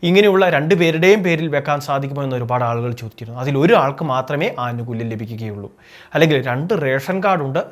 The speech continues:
രണ്ട് വ്യത്യസ്ത സ്ഥലവുമുണ്ട്. അങ്ങനെയാണെങ്കിൽ അപേക്ഷിക്കുന്നതിൽ തെറ്റുകളില്ല, അപേക്ഷിക്കാൻ സാധിക്കും. ഇനി നമ്മൾ ഈ പദ്ധതിയിലെ പ്രധാന രേഖയായിട്ട് കേന്ദ്ര സർക്കാർ കണക്കാക്കുന്നത് ഈ സ്കീം ആരംഭിച്ച വർഷത്തെ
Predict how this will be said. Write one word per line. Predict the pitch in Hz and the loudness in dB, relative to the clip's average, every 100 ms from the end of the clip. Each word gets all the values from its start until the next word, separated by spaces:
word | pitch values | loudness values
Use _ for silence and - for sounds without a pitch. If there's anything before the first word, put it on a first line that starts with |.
| 143 | -6
രണ്ട് | 131 131 139 | -4 -2 -2
വ്യത്യസ്ത | 131 127 156 - | -2 -4 -8 -10
സ്ഥലവുമുണ്ട്. | 190 - 117 120 107 101 - - - | -10 -6 -6 -6 -8 -12 -16 -20 -4
അങ്ങനെയാണെങ്കിൽ | 156 196 277 208 156 175 247 170 | 0 4 6 6 4 2 -2 -4
അപേക്ഷിക്കുന്നതിൽ | 127 123 127 120 123 214 - | -2 -2 -4 -6 -4 -4 -4
തെറ്റുകളില്ല, | 127 117 113 110 | -6 -4 -6 -4
അപേക്ഷിക്കാൻ | 175 131 127 117 110 101 | -4 -4 -6 -6 -8 -10
സാധിക്കും. | - 101 104 - _ - - 233 | -12 -14 -14 -16 _ -20 -8 2
ഇനി | 240 - - - | 2 2 -4 0
നമ്മൾ | 190 226 | 4 4
ഈ | 214 185 | 4 4
പദ്ധതിയിലെ | 170 175 180 185 | 2 2 2 2
പ്രധാന | 175 147 165 196 208 | 2 0 2 2 2
രേഖയായിട്ട് | 156 151 151 143 143 | 0 2 2 2 0
കേന്ദ്ര | 139 131 131 | -2 -4 -4
സർക്കാർ | 139 135 143 139 | -8 -6 -4 -4
കണക്കാക്കുന്നത് | 120 127 131 123 110 107 151 - - 202 | -4 -6 -6 -6 -6 -6 -8 -8 -6 2
ഈ | 269 | 4
സ്കീം | 262 - 170 196 208 202 | 2 0 2 4 2 0
ആരംഭിച്ച | 131 147 165 180 180 | 2 2 2 -2 -2
വർഷത്തെ | 139 123 - 120 | -4 -4 -6 -6